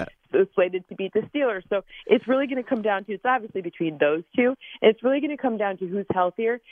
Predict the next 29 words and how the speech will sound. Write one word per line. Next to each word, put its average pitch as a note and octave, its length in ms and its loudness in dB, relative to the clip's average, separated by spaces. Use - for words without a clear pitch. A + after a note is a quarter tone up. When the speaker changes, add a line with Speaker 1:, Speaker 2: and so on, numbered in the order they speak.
Speaker 2:
And E3+ 100 2
my E3 160 4
only G3 240 2
concern F3+ 480 4
and C#3+ 80 -4
my C#3+ 120 -2
only E3+ 280 0
reason E3+ 300 2
why D#3 160 4
the D3 80 2
Giants D3+ 420 -4
kinda D3+ 180 4
get C#3+ 220 4
edged C#3+ 280 0
out C#3+ 260 2
is E3+ 100 4
because D3+ 300 2
their E3 200 2
O-line E3+ 520 -6
has E3 100 -18
allowed D3+ 300 -4
their D#3+ 120 -6
quarterback, D3+ 520 0
and C#3+ 80 -4
I C#3+ 120 -10
say D#3 100 0
that C#3 140 -4
because C#3+ 200 -6
it's C#3+ 120 -4